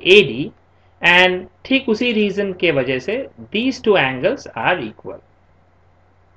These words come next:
So दोस्तों, पहले वाले को कह रहे हैं कंडीशन वन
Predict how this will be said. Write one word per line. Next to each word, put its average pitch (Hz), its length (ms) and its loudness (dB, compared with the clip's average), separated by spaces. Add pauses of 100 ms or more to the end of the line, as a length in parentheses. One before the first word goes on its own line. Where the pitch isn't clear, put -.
(400)
So 196 60 0
दोस्तों, 220 300 6
पहले 214 280 2
वाले 220 240 6
को 214 180 -4
कह 180 180 0
रहे 170 320 0
हैं 180 140 -2
कंडीशन 147 520 -2
वन 123 320 -10